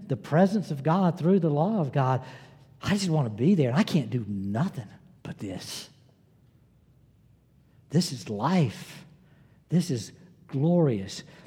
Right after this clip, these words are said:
And it, it's interesting, too. He says, uh, you keep his commandments. Why? Because it says, he says, "Just as I kept the commandments." Throw out the law, you throw out Jesus. Jesus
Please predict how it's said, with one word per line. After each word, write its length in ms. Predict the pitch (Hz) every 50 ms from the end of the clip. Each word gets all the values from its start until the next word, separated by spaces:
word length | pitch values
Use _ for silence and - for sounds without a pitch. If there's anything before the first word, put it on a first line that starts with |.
| - - -
And 220 | 190 185 190 180 185
it, 80 | 185
it's 140 | 185 160 -
interesting, 480 | 233 254 233 - 208 - - 214 208 196
too. 160 | - 220 226
He 60 | 208 175
says, 240 | - 185 160 175 - - - - - - - - - - _ _ _ _ - _ - -
uh, 260 | 135 143 139 139 135 127
you 120 | 151 151
keep 420 | - - 220 233 185 - - -
his 240 | - 143 165 185 165 185
commandments. 500 | - 175 165 180 214 233 202 175 151 175
Why? 280 | 185 214 262 240 165
Because 340 | 139 156 156 - 190 175 160
it 60 | 180
says, 260 | - 214 202 180 - - - - - - - - -
he 80 | - 202
says, 180 | - 240 190
"Just 200 | 180 254 240 247
as 120 | 269 214 220
I 220 | - 180 190 247 269
kept 280 | 269 - 269 214 -
the 80 | - 185
commandments." 800 | - - 185 165 165 156 147 131 113 101 98 - - - - - - - - - - - _ _ _ _ _ _ _ _ _ _ _ _ _ _ _ _ _ _ _ _ - _ _ _ _ _ _ _ _ _ _ _ -
Throw 300 | - 180 208 269 302 277
out 220 | 233 233 190 -
the 60 | 165
law, 240 | 156 175 240 311 330
you 100 | 277 208
throw 220 | - - 247 285 269
out 280 | 254 233 180 143 131
Jesus. 840 | 113 139 208 302 330 320 226 - 135 104 - - - - - - - - - _ _ _ _ _ _ _ _ _
Jesus 640 | - - 262 320 330 294 254 285 269 214 - - -